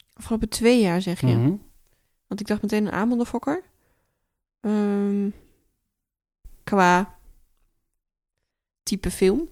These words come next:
Speaker 2: Mhm.
Speaker 1: Maar ik denk dat je dat beter kan vertalen dan About That Life. Want dat is wel heel erg onsexy.
Speaker 2: Mhm.
Speaker 1: Eh,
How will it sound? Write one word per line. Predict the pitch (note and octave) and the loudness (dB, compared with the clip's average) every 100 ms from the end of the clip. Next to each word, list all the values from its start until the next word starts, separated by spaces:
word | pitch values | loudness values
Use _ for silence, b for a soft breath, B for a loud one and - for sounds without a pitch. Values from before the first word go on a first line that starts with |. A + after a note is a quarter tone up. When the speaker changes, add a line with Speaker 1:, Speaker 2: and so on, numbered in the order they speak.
| - | 0
Speaker 2:
Mhm. | C#3 B2 A#2+ F3 - _ _ _ _ _ _ _ - | 4 4 2 -2 -8 _ _ _ _ _ _ _ -8
Speaker 1:
Maar | G3 F#3 E3+ | -2 0 0
ik | E3 | -2
denk | F#3 F3 | -4 -2
dat | F3+ | -6
je | F#3 | -6
dat | E3 F3 | -8 -2
beter | E3+ E3+ G3+ | -2 -2 -6
kan | - G3 G3 | -6 -6 -6
vertalen | F#3+ G3+ G3 F#3+ | -6 -4 -2 -2
dan | F#3+ F3 F3 | -2 -4 -4
About | F3 F3+ E3 E3+ | -6 -2 -4 -4
That | - D3+ | -6 -6
Life. | D#3 D3+ A3+ - | -4 -4 -6 -8
Want | F#3+ F3 | -10 -10
dat | - | -12
is | - | -10
wel | - - - | -8 -8 -6
heel | F#3 F#3 G3 | -4 0 0
erg | A3 | -2
onsexy. | - G3+ G#3 G3+ G3+ - F4+ _ - | -4 -2 -2 -2 -4 -6 -6 _ -4
Speaker 2:
Mhm. | B2+ A2+ A#2+ F3+ - _ _ _ _ _ _ _ _ | -2 0 -2 -6 -12 _ _ _ _ _ _ _ _
Speaker 1:
Eh, | G#3+ A3 G#3 | -4 -2 0